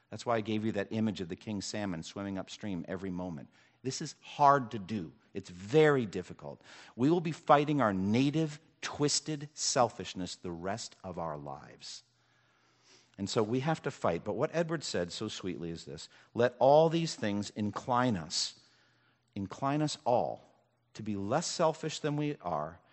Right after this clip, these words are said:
and seek more of the opposite excellent spirit of Christ-like, selfless love." Close with me in prayer.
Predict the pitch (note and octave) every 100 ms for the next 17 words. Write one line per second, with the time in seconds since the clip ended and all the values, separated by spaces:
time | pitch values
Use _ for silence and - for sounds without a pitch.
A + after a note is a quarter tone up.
0 | _ - G#2 G2 - A2+ G#2 G2+ A#2+ D3
1 | D3 C3+ - A2+ A#2 C3 A2 A2+ - G#2
2 | - A#2+ A2+ - - G2+ F2+ E2 - _
3 | F2+ - - G2 F#2 - F2+ E2 - _
4 | _ - - D#2 D2 E2 C#2 - - _
5 | _ E2+ C2 - - _ _ - G2 F#2
6 | F#2 F2+ D#2+ D2 D2+